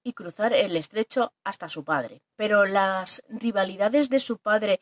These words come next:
y los peligro-, eh, y los peligros de su empresa comercial solo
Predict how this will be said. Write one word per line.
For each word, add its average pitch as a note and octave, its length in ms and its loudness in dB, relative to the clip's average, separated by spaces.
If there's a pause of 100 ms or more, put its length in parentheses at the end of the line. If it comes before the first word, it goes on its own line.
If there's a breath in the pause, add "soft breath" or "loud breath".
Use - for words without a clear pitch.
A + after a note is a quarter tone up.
(320 soft breath)
y G#3+ 60 -8
los G#3+ 140 2
peligro-, F#3 600 2
eh, F#3 240 -4
y G#3 100 -12
los F#3+ 180 -2
peligros A3 680 2 (460)
de G#3+ 140 -4
su G3+ 160 0
empresa G3 480 2
comercial F#3+ 560 2
solo A3 540 4